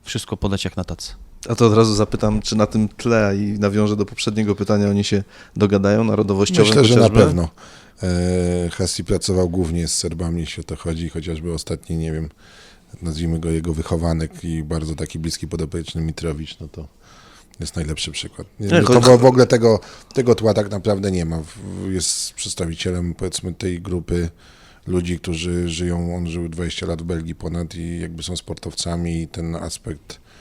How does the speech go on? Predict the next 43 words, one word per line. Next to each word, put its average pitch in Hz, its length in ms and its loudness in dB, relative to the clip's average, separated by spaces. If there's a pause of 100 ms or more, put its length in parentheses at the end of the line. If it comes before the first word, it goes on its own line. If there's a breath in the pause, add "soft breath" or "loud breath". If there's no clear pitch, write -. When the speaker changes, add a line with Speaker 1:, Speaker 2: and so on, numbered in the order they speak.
(340 soft breath)
Speaker 3:
polityczno-narodowościowy 82 1300 -4
nie 78 100 -4
ma 78 240 -6
zupełnie 78 420 -8
żadnego 80 320 -6
znaczenia. 80 360 -6
Ważne, 76 260 -6
kto - 120 -12
jest 76 100 -8
jakim 78 180 -10
człowiekiem 85 460 -6
i 82 40 -2
jak 78 100 -6
ciężko 82 300 -10
pracuje 78 360 -8
dla 80 120 -6
klubu. - 280 -12
To - 160 -10
jest 73 280 -8
wymiernik, 73 440 -10
czy, - 280 -10 (560 loud breath)
czy 80 300 -10
daje 80 380 -6
temu 78 280 -8
klubowi 80 440 -8
to, - 100 -14
co - 140 -10
ma 76 80 -8
z - 40 -6
siebie 78 300 -8
dawać 73 420 -8
i 78 60 -14
tyle, 73 240 -8
a 73 80 -10
reszta 73 280 -8
nie 76 120 -6
ma 76 100 -6
żadnego 71 360 -10
znaczenia. 71 360 -12 (220)
Speaker 2:
Kogo 120 220 0
przyprowadza 104 460 -2
ze 101 80 -4
sobą 107 400 -2